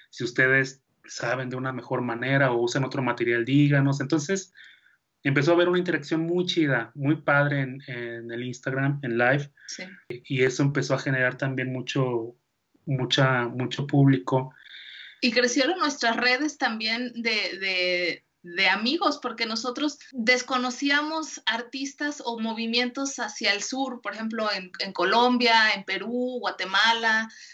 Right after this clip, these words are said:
Speaker 2: en Chile, y este encierro nos, nos abrió esa puerta, este, virtual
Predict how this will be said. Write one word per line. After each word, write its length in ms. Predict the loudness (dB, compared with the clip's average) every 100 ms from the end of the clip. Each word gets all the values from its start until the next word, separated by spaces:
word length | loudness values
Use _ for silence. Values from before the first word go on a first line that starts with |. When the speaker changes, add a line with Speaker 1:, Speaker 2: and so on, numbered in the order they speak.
| -14
Speaker 2:
en 160 | -10 -4
Chile, 600 | 0 2 2 0 -2 -6 _ _ _ _
y 220 | -2 2
este 640 | 2 0 -8 -6 -4 -2 -2
encierro 760 | -4 -2 0 0 -2 -4 -4
nos, 640 | -6 -4 -4 -6 -16 -20 -18
nos 320 | -8 -6 -2
abrió 300 | -2 -2 -2
esa 280 | -2 -4 -4
puerta, 560 | 0 -2 0 2 2 0 -8 -20
este, 220 | -10 -6
virtual 680 | -2 -2 0 2 4 2